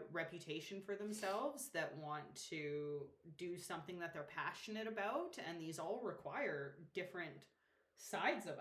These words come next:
us. And so as far as kind of juggling all these different things, being able to shift between these styles is a talent that I think really helps to managing all of these different passions,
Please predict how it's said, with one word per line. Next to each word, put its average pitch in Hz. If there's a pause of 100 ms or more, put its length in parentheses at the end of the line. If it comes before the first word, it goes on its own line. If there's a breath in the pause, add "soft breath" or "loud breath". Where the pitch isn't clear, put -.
(120)
us. - (140)
And 175
so 165 (460 loud breath)
as 196
far 220
as 196
kind 214
of 165
juggling 190
all 160
these 160
different 151
things, 175
being 180
able 180
to 170
shift 214
between 196
these 147
styles 170 (100)
is 160 (500 loud breath)
a 190
talent 208
that 170 (280)
I 180
think 208 (160)
really 202
helps -
to -
managing 165 (100)
all 156
of 151
these 147
different - (220)
passions, 151